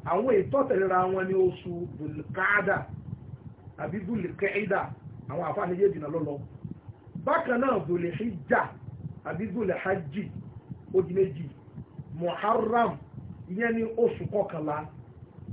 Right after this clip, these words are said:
oṣù kejìlá àti oṣù kínní. Mẹ́tẹ̀ẹ̀ta yẹn ó tẹ̀léra wọn. Rajab, òun ló dá dúró. Ó jẹ́ oṣù abèèwọ̀ mẹ́rin. Kí ni ìtumọ̀ oṣù abèèwọ̀?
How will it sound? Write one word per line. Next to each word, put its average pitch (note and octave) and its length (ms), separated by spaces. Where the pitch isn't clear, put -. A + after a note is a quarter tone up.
oṣù G#3+ 340
kejìlá D#3 680
àti D#3 280
oṣù - 240
kínní. G3+ 320
Mẹ́tẹ̀ẹ̀ta A#3 800
yẹn F#3 360
ó G#3+ 120
tẹ̀léra D#3 520
wọn. D3+ 180
Rajab, A3 720
òun D#3+ 260
ló F3+ 100
dá E3+ 200
dúró. E3+ 340
Ó G#3+ 160
jẹ́ F3+ 220
oṣù F3+ 320
abèèwọ̀ C#3+ 580
mẹ́rin. D#3+ 320
Kí - 120
ni C#4 160
ìtumọ̀ F3+ 320
oṣù F3 220
abèèwọ̀? C#3+ 580